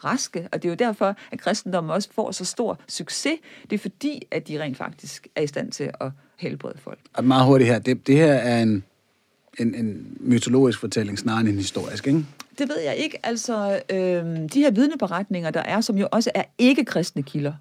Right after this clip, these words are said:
Speaker 1: hvor der er jo historikere, øh, sekulære historikere, romerske historikere, som skriver om de her fænomener også, blandt andet Josephus.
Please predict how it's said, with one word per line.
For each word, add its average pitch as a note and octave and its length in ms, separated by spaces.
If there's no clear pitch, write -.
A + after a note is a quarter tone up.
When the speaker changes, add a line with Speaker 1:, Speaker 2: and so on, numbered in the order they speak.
Speaker 1:
hvor F3+ 160
der E3+ 100
er E3 200
jo E3 100
historikere, D#3 640
øh, E3 140
sekulære G3 400
historikere, D#3 720
romerske F#3 400
historikere, D#3 360
som D#3+ 140
skriver - 340
om D#3 120
de E3+ 120
her D#3+ 100
fænomener D3+ 500
også, - 400
blandt C#3+ 200
andet D3 120
Josephus. - 580